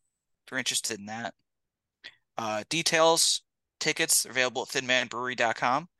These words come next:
so check that out if that's interesting to you. Uh, also, the Thin Man Brewery Summer Stol-, Summer Solstice, sorry. That's, uh, the seventh anniversary of Thin Man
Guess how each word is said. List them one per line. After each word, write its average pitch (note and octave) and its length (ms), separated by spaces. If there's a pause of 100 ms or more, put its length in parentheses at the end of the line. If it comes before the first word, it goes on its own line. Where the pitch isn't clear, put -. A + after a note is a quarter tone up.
(100)
so - 120
check - 200
that A2 160
out A#2+ 100
if C3+ 100
that's G2+ 200
interesting G#2+ 440
to G#2 80
you. C3 200 (520)
Uh, D3 220
also, G3+ 420
the G3 280
Thin G3+ 280
Man A3+ 340 (380)
Brewery G3+ 280
Summer G3+ 240
Stol-, G3 280
Summer F#3+ 380
Solstice, - 500
sorry. A#2 300 (420)
That's, - 360
uh, C3+ 300 (340)
the C#3+ 100
seventh D#3 460
anniversary G2+ 520
of F#2+ 80
Thin G#2+ 220
Man A2+ 320